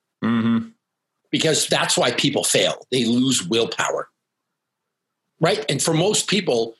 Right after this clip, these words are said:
Speaker 2: there's not enough of a penalty or a reward to
Speaker 1: Yeah.
Speaker 2: enforce, like, a lack of willpower. You know what I mean, Joe?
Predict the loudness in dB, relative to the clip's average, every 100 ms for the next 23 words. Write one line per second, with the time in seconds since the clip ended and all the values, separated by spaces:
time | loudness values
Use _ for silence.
0 | _ _ _ 0 0 0 0 2 0 0
1 | 2 2 0 -2 -4 -2 0 2 0 -8
2 | -2 0 0 0 0 0 0 0 0 0
3 | 0 -2 0 0 2 0 -2 -6 -18 _
4 | _ _ _ -2 0 2 2 0 2 0
5 | -2 -6 -4 -4 -6 _ _ _ _ -4
6 | 0 0 2 2 0 0 -2 0 0 0
7 | 0 -2 -4 -4 0 2 2 2 2 2
8 | 0 -2